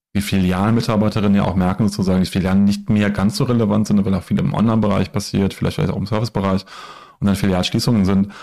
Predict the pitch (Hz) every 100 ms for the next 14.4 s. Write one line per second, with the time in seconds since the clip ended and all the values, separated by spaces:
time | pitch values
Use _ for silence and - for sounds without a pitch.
0 | - - _ 110 101 104 101 - 104 104
1 | 104 104 101 104 104 95 101 107 95 95
2 | - 101 101 101 107 95 - - 101 101
3 | 151 101 98 92 92 110 123 117 110 98
4 | 104 131 143 95 95 90 98 98 104 104
5 | 101 101 98 123 127 120 98 98 98 92
6 | 92 95 120 117 107 101 - 101 - -
7 | - - 113 107 120 - - 113 98 -
8 | 107 139 135 110 - - - 104 107 113
9 | 104 - - - - _ _ 104 107 107
10 | 101 - _ _ _ - 101 - 110 110
11 | 101 110 117 - - - - 208 196 196
12 | - 165 160 143 147 - 196 196 196 _
13 | _ _ _ - 110 - 123 131 127 -
14 | 113 110 104 101